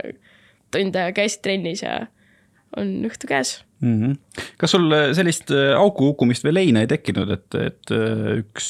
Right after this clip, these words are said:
Speaker 2: tegevus, mis on nii palju võtnud sinu aega, järsku ta on nagu kadunud?
Speaker 1: Eks ta veits ikka nagu, eks ma nagu alguses ikka mõtlesin, nagu, et äkki ikka alustaks uuesti, vaata. Ja ma alustasingi uuesti.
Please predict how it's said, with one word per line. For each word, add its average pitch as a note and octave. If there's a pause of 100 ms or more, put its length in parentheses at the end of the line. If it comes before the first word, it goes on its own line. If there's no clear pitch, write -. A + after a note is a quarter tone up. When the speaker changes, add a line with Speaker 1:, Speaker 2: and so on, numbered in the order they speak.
(160)
Speaker 2:
tegevus, A2+
mis A2+
on A2+ (640)
nii D3+
palju C3
võtnud B2
sinu A#2
aega, A2 (400)
järsku A2
ta G#2
on G#2+
nagu G#2+
kadunud? G2 (1200)
Speaker 1:
Eks B3+
ta D4
veits F4
ikka D#4
nagu, G3+ (320)
eks -
ma B3+
nagu A3+
alguses B3
ikka C4+
mõtlesin, A#3
nagu, G3
et - (300)
äkki A#3
ikka G#3
alustaks G3
uuesti, G#3+
vaata. F#3+ (1040)
Ja F#3+
ma G#3+
alustasingi G3+
uuesti. F#3